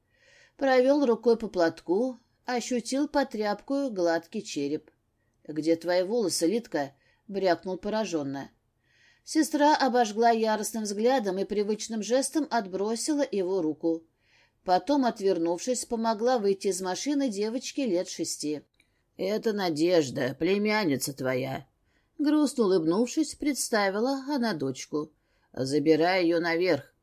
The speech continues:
Папа с мамой не против, если она с ними останется. Отец велел тебе тоже подняться. После долгого отсутствия хоть поздоровайся с родителями".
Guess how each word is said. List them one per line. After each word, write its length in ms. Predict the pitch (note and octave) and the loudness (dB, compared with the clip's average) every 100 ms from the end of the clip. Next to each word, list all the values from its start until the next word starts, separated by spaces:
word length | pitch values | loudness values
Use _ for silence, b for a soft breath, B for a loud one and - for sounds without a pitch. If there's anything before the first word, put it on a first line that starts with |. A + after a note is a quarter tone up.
| _ | _
Папа 300 | D3+ D#3 E3+ | -2 0 0
с 120 | - | -4
мамой 280 | E3 D#3+ F3 | -2 -2 -2
не 100 | F#3 | -4
против, 500 | F#3+ A3+ A3+ - - | 2 4 4 2 -2
если 240 | D3 - D#3 | -4 -2 -2
она 340 | E3 E3+ - | 0 -2 -4
с 120 | - | -4
ними 220 | A#3 D#3+ | 0 0
останется. 720 | B2 - B2 A#2+ A#2+ - B2 - _ _ - | 0 -2 -4 -4 -4 -6 -6 -10 _ _ 0
Отец 440 | F3+ - G3 F#3+ | 0 2 0 2
велел 260 | F#3+ G3 G3 | 2 2 0
тебе 240 | F#3+ G3+ | 0 0
тоже 320 | G3+ B3 E3 | 6 4 4
подняться. 680 | C#3 C3 C3 B2+ - B2+ C3 _ _ | 0 0 0 -2 -2 -6 -8 _ _
После 400 | - F#3 F#3+ A3+ | -2 0 2 2
долгого 460 | G#3 G3 G3 G#3 G#3+ | 4 4 2 2 2
отсутствия 640 | G#3 - F#3 F#3+ G#3+ A3+ | 0 0 -2 -2 2 2
хоть 260 | A3 G#3 - | 4 -2 0
поздоровайся 760 | G3+ F3+ G3+ G#3 D4 D4+ E3+ | -4 2 2 4 4 2 0
с 80 | D#3+ | 0
родителями". 720 | C#3+ C#3 C3+ C3+ C#3 C#3 | 0 0 -2 -2 -2 -4